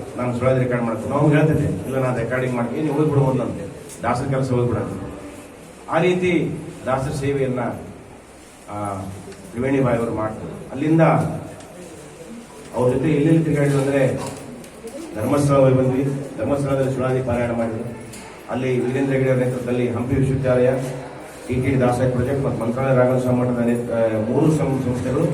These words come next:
ರಾಷ್ಟ್ರೀಯ ಸಮ್ಮೇಳನ, ದಾಸರ ರಾಷ್ಟ್ರೀಯ ಸಮ್ಮೇಳನ ಮಾಡಿದ್ರು. ಅದರಲ್ಲಿ ಸುಳಾದಿ ಪಾರಾಯಣವನ್ನು ತ್ರಿವೇಣಿ ಬಾಯಿ ಅವರು ಮಾಡಿದ್ರು. ಆ ಭಾಗದಲ್ಲಿ, ಧರ್ಮಸ್ಥಳ ಭಾಗದಲ್ಲಿ ಸುಳಾದಿ ಬಂದು ಗೊತ್ತಿದ್ದಿಲ್ಲ, ಅದಾದ್ಮೇಲೆ ಉಡುಪಿಗೆ ಹೋದ್ವಿ, ಉಡುಪಿಯಲ್ಲಿ ಪಾರಾಯಣ,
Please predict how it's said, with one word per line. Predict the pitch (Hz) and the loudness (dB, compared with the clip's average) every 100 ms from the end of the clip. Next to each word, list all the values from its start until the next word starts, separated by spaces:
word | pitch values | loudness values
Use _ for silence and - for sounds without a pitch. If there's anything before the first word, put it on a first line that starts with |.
| - - - - | -2 -8 -12 -4
ರಾಷ್ಟ್ರೀಯ | - 135 170 | -2 2 2
ಸಮ್ಮೇಳನ, | 165 151 143 - | 4 6 8 8
ದಾಸರ | - 139 139 123 117 | 6 2 0 0 0
ರಾಷ್ಟ್ರೀಯ | 120 143 123 | 0 -2 -2
ಸಮ್ಮೇಳನ | 123 123 | 0 0
ಮಾಡಿದ್ರು. | 113 107 - - - - - - | 0 -2 -4 -10 -14 -16 -18 -8
ಅದರಲ್ಲಿ | 123 151 165 160 143 - | -2 4 6 6 4 2
ಸುಳಾದಿ | 131 143 143 | 4 4 4
ಪಾರಾಯಣವನ್ನು | 139 139 135 127 | 2 2 2 0
ತ್ರಿವೇಣಿ | - 120 131 | 0 0 2
ಬಾಯಿ | 127 127 | 4 4
ಅವರು | 120 | 4
ಮಾಡಿದ್ರು. | 107 101 98 - - - - | 0 -2 -4 -8 -14 -12 -2
ಆ | 156 156 | 4 6
ಭಾಗದಲ್ಲಿ, | 156 160 160 156 156 139 - - - - - | 8 6 6 8 8 6 2 -4 -8 -10 -6
ಧರ್ಮಸ್ಥಳ | 120 160 160 160 | -2 2 4 4
ಭಾಗದಲ್ಲಿ | 156 156 147 143 143 143 - - 143 | 6 6 6 8 8 6 2 -4 0
ಸುಳಾದಿ | 147 151 | 2 2
ಬಂದು | 147 143 143 | 4 4 4
ಗೊತ್ತಿದ್ದಿಲ್ಲ, | 135 139 139 - - - - - - - - - - - - | 4 2 2 -2 -4 -10 -14 -16 -18 -18 -20 -20 -20 -18 -6
ಅದಾದ್ಮೇಲೆ | 143 151 147 | 0 4 6
ಉಡುಪಿಗೆ | 151 156 175 | 8 8 8
ಹೋದ್ವಿ, | 165 - - - - - - - - - - 123 | 8 6 4 -2 -4 -10 -12 -16 -16 -12 -6 -4
ಉಡುಪಿಯಲ್ಲಿ | 143 170 165 151 | 0 2 4 6
ಪಾರಾಯಣ, | 143 139 - | 6 6 4